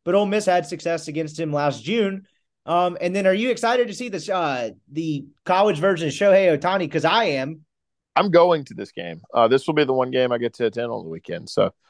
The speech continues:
Speaker 2: actually, I could go to all three. Wow. I may, I may go to Oxford this weekend. Um, we've moved our game up from,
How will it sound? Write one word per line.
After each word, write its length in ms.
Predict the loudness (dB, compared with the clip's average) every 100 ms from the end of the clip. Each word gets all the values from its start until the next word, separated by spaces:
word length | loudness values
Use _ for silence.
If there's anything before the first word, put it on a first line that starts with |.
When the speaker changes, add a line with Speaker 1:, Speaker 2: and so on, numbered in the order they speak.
| _ -12
Speaker 2:
actually, 360 | -6 0 0 0 _ _ _
I 40 | -4
could 200 | 0 4
go 140 | 4
to 60 | 4
all 160 | 4
three. 220 | 0 -6 -20 -18
Wow. 240 | -18 -18 _ _ _ -6
I 80 | 2
may, 180 | 4 2
I 60 |
may 240 | 0 -2 -2 _ _
go 120 | 2 4
to 60 |
Oxford 320 | 4 2 -4 -20
this 180 | -20
weekend. 320 | -20 -18 -16 -18 _ -20 _
Um, 240 | 2 2 4
we've 180 | 0 2
moved 240 | 0 0
our 80 | 0
game 260 | 0 -2
up 180 | -2 -4
from, 160 | -6 -10